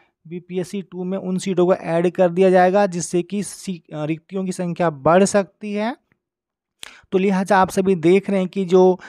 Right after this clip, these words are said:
बहुत से ऐसे अभ्यर्थी जो कि क्वालिफाई नहीं कर पा रहे हैं या फिर जो,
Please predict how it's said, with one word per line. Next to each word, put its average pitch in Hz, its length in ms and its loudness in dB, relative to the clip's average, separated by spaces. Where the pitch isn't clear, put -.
बहुत 170 340 0
से 196 160 -4
ऐसे 185 640 0
अभ्यर्थी 180 500 -6
जो 180 120 -4
कि 190 100 -6
क्वालिफाई 175 540 -2
नहीं 170 280 -2
कर 185 180 0
पा 175 260 0
रहे 185 100 -2
हैं 180 80 -4
या 180 60 0
फिर 180 200 -4
जो, 175 440 -2